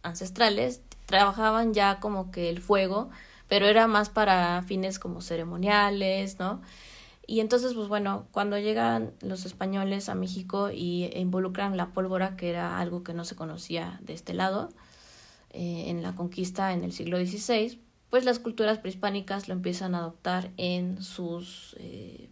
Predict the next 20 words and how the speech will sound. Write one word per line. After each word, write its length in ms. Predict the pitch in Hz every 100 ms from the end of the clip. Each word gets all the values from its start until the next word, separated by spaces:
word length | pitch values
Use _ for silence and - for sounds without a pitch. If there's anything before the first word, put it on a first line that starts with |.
| -
pues, 120 | 220
costumbres, 560 | - 220 247 208 175 180
¿no? 180 | 220 233
Es 120 | 233
como, 220 | 233 -
como, 420 | - 190 190 185 185 - - _
como 240 | 208 196
todo, 380 | 190 220 185 175
cuando 400 | 180 185 185 185
conoces 400 | 185 202 220 233
algo 200 | 233 208
nuevo 360 | 208 202 202 196
y 40 |
lo 80 | 190
empiezas 360 | 180 180 185 185
a 40 |
adoptar 360 | 175 170 175 180
de 80 | 180
manera 320 | 175 170 170
cultural, 440 | 170 - 175 196